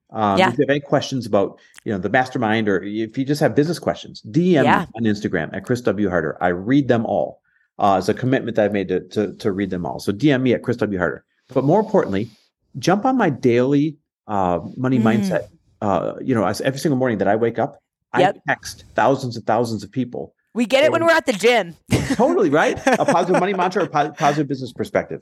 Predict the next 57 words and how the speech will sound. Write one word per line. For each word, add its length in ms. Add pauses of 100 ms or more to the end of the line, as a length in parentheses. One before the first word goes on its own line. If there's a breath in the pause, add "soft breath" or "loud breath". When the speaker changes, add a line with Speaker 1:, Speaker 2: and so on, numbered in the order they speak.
(100)
Speaker 1:
And 160
if 80
you 80
want 160
me 80
to 40
put 160
you 60
on 60
that 120
list, 160
it's 120
totally 300
free. 340 (200)
No 120
strings 300
attached. 460
It 40
was 80
my 100
wife's 240
idea 240
la-, 160 (100)
la-, 240
about 280
a 20
year 220
ago. 320
And 160 (160)
here 140
we 120
are 160
doing 200
it, 100 (100)
you 100
know, 100
a 200
couple 220
of 60
years 140
later. 340 (380 soft breath)
Um, 480 (220)
but 140
you 60
can 100
text 220
me 60
the 60
word 160
daily 360 (360)
at 180
three 200
one 180
zero, 400 (480)
four 180
two 220
one, 380